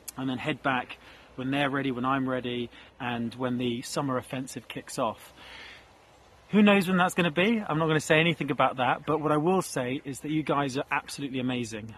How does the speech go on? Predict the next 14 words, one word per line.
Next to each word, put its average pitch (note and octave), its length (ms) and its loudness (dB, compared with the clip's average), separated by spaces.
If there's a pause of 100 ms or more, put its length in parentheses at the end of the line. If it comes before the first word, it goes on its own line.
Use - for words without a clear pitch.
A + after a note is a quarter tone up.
Um, A#2+ 400 -2
the C#3+ 80 -4
last D3 280 2
time C#3+ 180 0
I C3 80 0
checked, - 440 -4
something C#3+ 260 -4
like - 180 -6
four D3 160 -2
and C#3 80 -4
a - 20 -4
half C#3 260 2
thousand C#3+ 460 -6
pounds, D3+ 560 -10